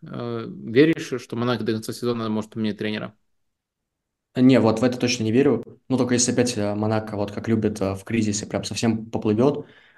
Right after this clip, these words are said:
Speaker 2: А, ну, ему вроде и публично поддержку, а, дали. Ну, и плюс есть какой-то кредит доверия за счет хорошего старта. То есть Монако же не весь сезон, а, барахлит, а, не так, не так давно начало.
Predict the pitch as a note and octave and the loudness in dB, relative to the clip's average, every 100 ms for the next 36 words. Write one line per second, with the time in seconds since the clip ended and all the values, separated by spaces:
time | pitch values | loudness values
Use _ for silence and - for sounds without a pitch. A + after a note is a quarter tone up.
0 | - A2+ A#2+ C3 B2+ A#2+ A#2 A#2 A2+ A2+ | -4 0 4 6 6 6 4 4 4 4
1 | A2+ A2 A2 C#3 D3 C3 A2+ A#2 A2+ - | 0 -2 0 0 0 -2 0 0 0 -4
2 | A2 G#2+ G2+ - - _ A#2 G#2+ A2 A2+ | -2 -2 -2 -8 -20 _ -4 0 2 2
3 | G#2 A#2+ A#2+ A#2+ A#2+ B2 B2 - A#2 A2 | 2 2 2 0 4 4 4 0 -4 -2
4 | A2+ A2+ A2 A2+ G#2+ G#2 G2+ G2 A2 - | -2 2 4 4 4 4 2 -2 -4 -6
5 | A2 A2 - A2 G#2+ A2 G#2 B2 C3+ - | -6 -8 -6 -2 -2 -2 -2 0 0 0
6 | G#2 G2+ G#2+ A2 G#2+ G#2+ G#2 A2 B2+ A#2 | -4 -4 0 0 0 0 2 4 4 2
7 | G#2+ G#2 G#2 - - G#2 G#2+ G#2+ A2 A2+ | 0 0 -4 -14 -10 -2 0 2 0 0
8 | A2+ G#2 G2 G2+ G2+ G2 F#2+ G2 G#2 G#2+ | -2 -2 -4 -4 -2 -2 -2 -4 -4 0
9 | B2 B2 - F#2 - A2 A#2 A2+ G#2+ A2 | 0 -2 -8 -8 -4 -2 0 0 2 2
10 | G#2+ G#2 A2 D3 E3 | 0 0 2 4 2